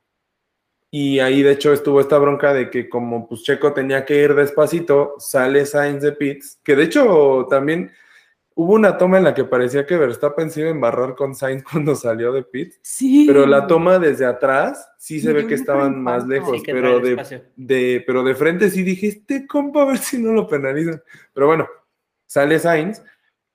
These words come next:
Speaker 1: y como que Checo le cierra, ¿no? O sea, fue como, "No, no, no, no, espérate, espérate, espérate".
Speaker 3: Sí, ju-, justo ahí el tema era que al parecer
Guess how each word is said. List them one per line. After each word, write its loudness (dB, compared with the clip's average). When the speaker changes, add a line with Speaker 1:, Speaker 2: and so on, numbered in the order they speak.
Speaker 1:
y -10
como -2
que -2
Checo 0
le 2
cierra, 0
¿no? -6
O -6
sea, -8
fue -8
como, -8
"No, -6
no, -8
no, -8
no, -4
espérate, 0
espérate, -6
espérate". -20
Speaker 3:
Sí, -8
ju-, -10
justo -12
ahí -6
el -10
tema -10
era -12
que -12
al -18
parecer -14